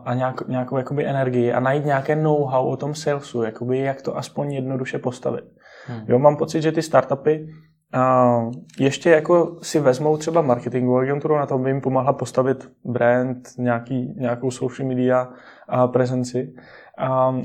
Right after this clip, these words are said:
Speaker 1: ale vlastně vůbec tady to neřeší v rámci salesu.
Speaker 2: Hmm.
Speaker 1: A přitom sales je něco, co oni potřebují jako mnohem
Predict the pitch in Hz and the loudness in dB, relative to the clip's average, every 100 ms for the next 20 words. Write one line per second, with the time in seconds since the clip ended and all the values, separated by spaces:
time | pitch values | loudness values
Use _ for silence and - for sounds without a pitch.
0 | - 135 143 143 - 156 139 151 151 151 | 0 2 4 2 0 -2 0 2 2 2
1 | - - - _ 277 208 - 143 143 139 | -6 -14 -18 _ -20 -4 0 0 0 -2
2 | 139 143 143 135 131 143 139 135 127 - | -4 -6 -4 -2 -2 -4 -8 -6 -6 -6
3 | 113 113 - - - 120 117 - 151 151 | -8 -8 -14 -20 -20 -12 -10 -4 -4 0
4 | 127 135 - 127 120 139 - 131 127 127 | -2 -2 0 4 4 0 -6 -6 -4 -6
5 | - 131 - 131 131 127 - 123 127 127 | -8 -6 -2 -2 -2 -4 -2 2 2 2
6 | 135 135 127 131 131 | -2 -4 -4 -6 -6